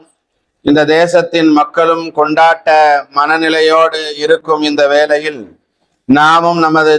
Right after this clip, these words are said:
தேசத்தின் சுதந்திர தினத்தை கொண்டாடி மகிழ்வோம். தற்போது இந்திய முஸ்லிம்கள் பாகுபாட்டை எதிர்கொள்கிறார்கள்.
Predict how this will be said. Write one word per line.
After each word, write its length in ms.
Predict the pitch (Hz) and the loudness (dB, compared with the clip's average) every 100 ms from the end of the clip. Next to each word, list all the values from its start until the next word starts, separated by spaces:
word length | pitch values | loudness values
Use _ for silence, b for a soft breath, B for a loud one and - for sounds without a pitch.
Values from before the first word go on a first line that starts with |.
| 151 | 0
தேசத்தின் 560 | 160 165 160 - 160 151 | -2 -2 -4 -2 -4 -2
சுதந்திர 540 | 151 151 160 160 156 | -2 0 0 0 -2
தினத்தை 480 | 151 147 147 - 139 139 139 - _ _ | -2 -2 -4 -2 0 2 0 -6 _ _
கொண்டாடி 580 | - 147 147 147 143 139 135 - 139 | -2 0 2 2 0 -4 -6 -4 -4
மகிழ்வோம். 500 | 131 131 127 117 - _ _ _ _ _ b b b _ _ | -2 -2 -2 -2 -6 _ _ _ _ _ b b b _ _
தற்போது 600 | 139 151 156 170 170 170 160 139 - _ _ _ _ _ _ _ _ _ | -2 -2 0 2 2 2 0 0 -6 _ _ _ _ _ _ _ _ _
இந்திய 420 | 151 160 175 180 175 170 160 135 | -2 0 2 2 2 2 0 -2
முஸ்லிம்கள் 580 | 156 160 175 175 165 160 151 - | -6 -2 0 2 0 -2 -6 -6
பாகுபாட்டை 720 | 147 160 202 170 165 160 160 156 147 | -2 0 0 0 0 0 -2 0 0
எதிர்கொள்கிறார்கள். 880 | 156 147 139 135 131 123 117 104 | 0 0 -2 -6 -6 -12 -12 -14